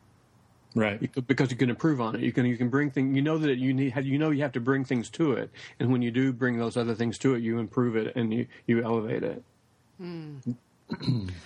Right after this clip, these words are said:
Speaker 3: Okay, unequivocal time. Sorry, Game Change was just popped on my T V.
Speaker 2: Hmm.
Speaker 3: Which I've seen, like, twenty times.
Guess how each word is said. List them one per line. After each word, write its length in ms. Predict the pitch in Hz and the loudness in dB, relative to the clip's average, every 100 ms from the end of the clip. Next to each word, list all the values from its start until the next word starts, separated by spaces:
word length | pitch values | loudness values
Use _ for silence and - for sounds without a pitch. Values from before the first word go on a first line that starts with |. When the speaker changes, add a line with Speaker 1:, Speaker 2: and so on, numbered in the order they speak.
| - - | -20 -8
Speaker 3:
Okay, 400 | - 254 294 240 - | -6 0 0 0 -2
unequivocal 720 | 262 302 - 302 294 277 220 | -2 -2 -4 -4 -4 -4 -4
time. 580 | 202 214 190 180 160 156 | -2 -2 -2 -4 -8 -10
Sorry, 320 | - 220 196 | -8 -4 -4
Game 300 | 185 202 196 | -4 -4 -4
Change 380 | 190 202 180 170 | -6 -8 -8 -10
was 260 | 170 165 - - | -14 -16 -18 -16
just 240 | 170 - | -16 -14
popped 300 | - 175 - | -12 -12 -12
on 240 | 175 160 151 | -12 -12 -14
my 60 | 151 | -16
T 160 | - 165 | -14 -14
V. 360 | 165 165 156 - _ _ - | -12 -12 -14 -20 _ _ 0
Speaker 2:
Hmm. 200 | 147 131 117 - _ _ - | 2 2 0 -8 _ _ -10
Speaker 3:
Which 80 | |
I've 100 | 208 190 | -8 -6
seen, 160 | 214 196 | -4 -4
like, 180 | 190 - | -6 -8
twenty 280 | 202 190 185 | -6 -4 -4
times. 640 | 180 175 170 165 147 - | -6 -6 -6 -8 -10 -14